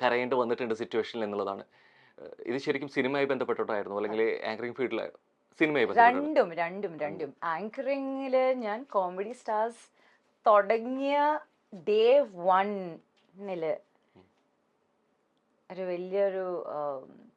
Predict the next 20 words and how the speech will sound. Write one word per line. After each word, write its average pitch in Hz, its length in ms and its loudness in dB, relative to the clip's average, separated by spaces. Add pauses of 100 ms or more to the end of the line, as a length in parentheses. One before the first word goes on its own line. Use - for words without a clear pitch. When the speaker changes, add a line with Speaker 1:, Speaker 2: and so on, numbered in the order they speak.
(400)
Speaker 2:
ആർട്ടിസ്റ്റ് 165 400 -4
ഉണ്ടായിരുന്നു - 360 -12
സെറ്റില്. - 380 -14 (540)
Speaker 1:
ഉം. 90 140 -20 (120)
Speaker 2:
So, 165 100 -10
ഈ 170 220 -10
സ്റ്റേജിൽ 175 520 -8
പോയിട്ട് 170 520 -4 (300)
മൈക്ക് 175 340 -2
എടുത്തിട്ട് 180 360 -6
Speaker 1:
ഉം. - 720 -16
Speaker 2:
എന്തൊക്കെയോ 170 640 -8
ഒക്കെ 269 180 -10
എന്നെ 190 200 -10
കുറിച്ച് 160 280 -16
പറഞ്ഞിട്ടുണ്ടായിരുന്നു, - 680 -12
ഒത്തിരി - 280 -16
പറഞ്ഞിട്ടുണ്ടായിരുന്നു. - 640 -16 (640)
എന്നിട്ട് 180 420 -8
എല്ലാവരും 180 920 -2